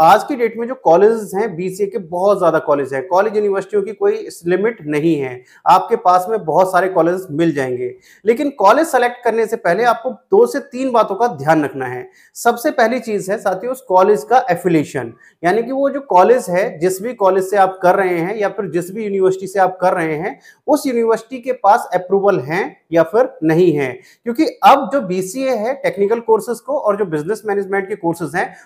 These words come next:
उन सबको एआईसीटी के अंतर्गत ला दिया गया है। पहले ये यूजीसी के अंतर्गत चलते थे और आपका ये जो स्टेट गवर्नमेंट यूनिवर्सिटी है, वहां से कॉलेज की अगर मान्यता है तो वो हो जाता था। लेकिन अब दो हज़ार चौबीस पच्चीस से क्या कर दिया गया है, इन कोर्सेज को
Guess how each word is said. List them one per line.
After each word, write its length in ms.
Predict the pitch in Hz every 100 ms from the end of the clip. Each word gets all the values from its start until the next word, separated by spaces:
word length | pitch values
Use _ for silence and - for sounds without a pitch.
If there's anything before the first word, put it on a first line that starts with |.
| _
उन 140 | 269 294
सबको 500 | - 233 - 285 -
एआईसीटी 480 | 190 208 226 220 220
के 120 | 208
अंतर्गत 480 | 214 185 180 165 - 156
ला 100 | 160
दिया 180 | 160 151
गया 180 | 143
है। 200 | 131 131 123 - _
पहले 220 | 165 202 240
ये 80 | 233
यूजीसी 400 | 202 196 190 226
के 80 |
अंतर्गत 360 | 226 220 220 226
चलते 260 | 208 196 214
थे 140 | 254
और 280 | 285 190 196
आपका 400 | 185 180 202 196
ये 280 | 185 180 180
जो 160 | 165 202 165 160 151 165
स्टेट 280 | 165 214 202
गवर्नमेंट 320 | 196 208 196
यूनिवर्सिटी 480 | 190 190 196 220 214
है, 100 | 226
वहां 260 | 175 165
से 120 | 180 208
कॉलेज 340 | 185 185 190
की 120 | 208
अगर 200 | 196 185
मान्यता 400 | 175 170 175 185
है 60 | 220
तो 140 | 240
वो 120 | 226
हो 100 | 175
जाता 220 | 156 147 143
था। 280 | 135 127 - - _
लेकिन 260 | 196 202 269 -
अब 200 | 254 262
दो 120 | 214
हज़ार 280 | 208 220 220 - -
चौबीस 340 | 185 226 302 -
पच्चीस 360 | 214 - 202
से 100 | 247
क्या 200 | 254 214
कर 160 | 208 220
दिया 160 | 208 208
गया 180 | 202
है, 180 | 196 285 - _ -
इन 160 | 302
कोर्सेज 420 | - 240 226 220
को 320 | - 233 311